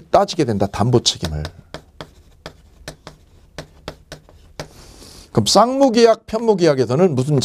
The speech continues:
뭐를 인정하게 되고요? 동시행항변권을. 동시행항변권을 인정하게 된다. 이 점이 실익인데 유상계약, 무상계약에서는 뭐를 인정한다? 담보 책임을 인정하느냐 안 하느냐. 이게 구별의 실익이다.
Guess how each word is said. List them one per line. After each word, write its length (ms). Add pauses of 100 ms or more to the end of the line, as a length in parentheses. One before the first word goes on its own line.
(100)
뭐를 320
인정하게 400
되고요? 360 (180)
동시행항변권을. 960 (1400)
동시행항변권을 1300
인정하게 540
된다. 380
이 160
점이 240
실익인데 800 (1200)
유상계약, 720
무상계약에서는 920
뭐를 240
인정한다? 380
담보 400
책임을 400
인정하느냐 600
안 120
하느냐. 240
이게 200
구별의 380
실익이다. 540